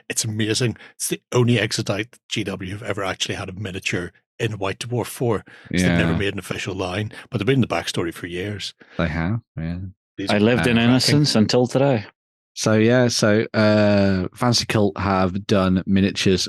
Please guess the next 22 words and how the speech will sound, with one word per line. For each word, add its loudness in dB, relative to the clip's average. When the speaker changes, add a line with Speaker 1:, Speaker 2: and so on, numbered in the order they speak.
Speaker 2:
for 0
a 4
whole 2
range 4
of -2
dino 0
riding, 2
Speaker 1:
<gasps> 2
Speaker 2:
uh, 0
Speaker 1:
Look 0
Speaker 2:
Eldari. 0
Speaker 1:
away 4
now, 0
Australians. 0
It's -6
an -8
emu 0
in -6
space. -6
Speaker 2:
<laughs> 4
Speaker 3:
Space 2
Mew? 4